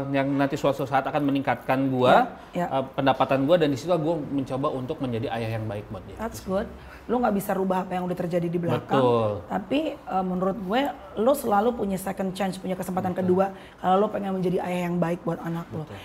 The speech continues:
Speaker 2: Eh, when was the last time? Terakhir kali ketemu sama Fas kapan?
Speaker 1: Dua ribu tujuh belas di acara, apa ya? Acara, acara award gitu.
Speaker 2: Silat?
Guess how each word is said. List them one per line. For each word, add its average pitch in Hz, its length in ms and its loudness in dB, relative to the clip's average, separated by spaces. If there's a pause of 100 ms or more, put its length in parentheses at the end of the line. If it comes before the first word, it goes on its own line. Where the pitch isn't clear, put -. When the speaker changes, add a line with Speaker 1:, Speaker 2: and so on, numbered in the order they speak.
(300)
Speaker 2:
Eh, 208 440 8 (600)
when 233 160 2
was 277 160 2
the 240 80 0
last 208 240 0
time? 196 140 -2
Terakhir 214 320 -2
kali 226 180 0
ketemu 247 240 0
sama 208 220 -4
Fas 247 240 -8
kapan? - 240 -12 (560)
Speaker 1:
Dua 147 260 2
ribu 156 320 0 (800)
tujuh 165 180 6
belas 165 320 8
di 151 140 0
acara, 131 480 2 (1120)
apa 113 180 -12
ya? 95 140 -10 (640)
Acara, 127 340 0
acara 127 320 -4
award 131 240 -4
gitu. 135 220 -2
Speaker 2:
Silat? - 180 4